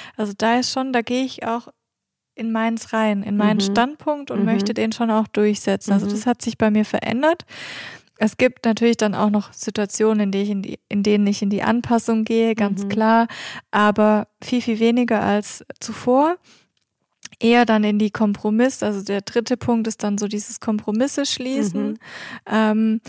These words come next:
Speaker 1: nochmal so versuchen, diesen gemeinsamen Nenner, ähm, zu finden. Und, ähm, ja, es gibt ja ganz viele, also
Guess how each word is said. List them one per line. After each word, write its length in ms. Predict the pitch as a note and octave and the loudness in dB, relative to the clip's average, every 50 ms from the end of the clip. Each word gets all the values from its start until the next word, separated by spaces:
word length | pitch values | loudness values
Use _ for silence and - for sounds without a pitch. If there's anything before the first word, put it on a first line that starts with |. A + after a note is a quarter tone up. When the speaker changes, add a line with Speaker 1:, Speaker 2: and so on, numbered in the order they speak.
| - - - | -16 -12 -4
Speaker 1:
nochmal 320 | - A3 G#3 G#3+ G#3+ G#3+ G#3+ | -2 0 2 2 2 2 2
so 140 | G#3+ G#3 | 0 -2
versuchen, 480 | G3+ - - G#3+ - C4 C#4 C4+ C#4 A#3 | -4 -6 -6 -6 -4 -4 -2 -2 -2 -2
diesen 220 | A3 G#3+ A3 G#3+ | -2 -2 -2 -2
gemeinsamen 760 | G3+ G#3 G3+ G#3 G#3 A3 A3 A3 A3+ G#3+ G3+ G3+ G3 G3 F#3+ - | -2 0 0 2 2 2 2 2 0 0 0 0 -2 -2 -4 -2
Nenner, 480 | F#3+ G#3+ A#3 B3 B3+ C4 C4 C4+ C4+ - _ - - - - - - _ | 2 2 4 4 4 4 4 4 2 -2 _ -20 -20 -20 -20 -20 -20 _
ähm, 500 | - - A3+ A3+ A3+ A3+ A3+ A#3 A3+ A#3 - _ _ _ _ _ | -2 0 2 4 4 4 4 2 0 -2 -4 _ _ _ _ _
zu 160 | - - B3 A#3+ | -6 -4 -4 -4
finden. 720 | - - - C#4 C#4+ D4 D#4+ B3 - A#3+ C#4+ D4 D4+ D#4 - _ _ _ _ _ _ _ _ - - - _ _ _ - | -2 2 4 4 4 4 2 -2 -4 -6 -4 -4 -6 -8 -10 _ _ _ _ _ _ _ _ -20 -20 -20 _ _ _ -4
Und, 720 | - G#3 G#3+ G#3+ A3 A3 A3 A3 A3 A3 A3 A3 A3 - - | 0 0 2 2 2 2 2 2 2 2 0 0 -2 -2 -2
ähm, 460 | - G#3+ G#3 G#3 G#3+ G#3+ G3+ G3 - - - | 0 2 2 2 2 0 -2 -4 -6 -6 -4
ja, 320 | G#3 G3+ G3+ G3+ G#3 G#3 G3 G#3 - - - - | -2 0 0 0 0 -2 -4 -6 -12 -18 -8 -4
es 200 | G#3+ - - - | -4 -4 -2 -2
gibt 240 | A#3 A3 - - | -4 -4 -2 0
ja 100 | A3 G#3+ | 0 0
ganz 320 | G3+ G#3 G#3 G#3 G#3+ - - | 0 0 -2 -2 -2 -4 -4
viele, 480 | - A3 A3+ A3 A3+ A3+ A3 G#3+ G#3+ - _ _ _ _ _ _ _ _ _ _ _ _ _ _ _ _ _ _ _ _ _ _ _ _ _ _ _ _ _ _ _ _ _ _ _ _ _ _ _ - - | -2 -2 0 2 4 4 4 2 2 -2 _ _ _ _ _ _ _ _ _ _ _ _ _ _ _ _ _ _ _ _ _ _ _ _ _ _ _ _ _ _ _ _ _ _ _ _ _ _ _ -4 0
also 300 | - G#3 G3+ F#3+ G3 | 2 2 2 2 0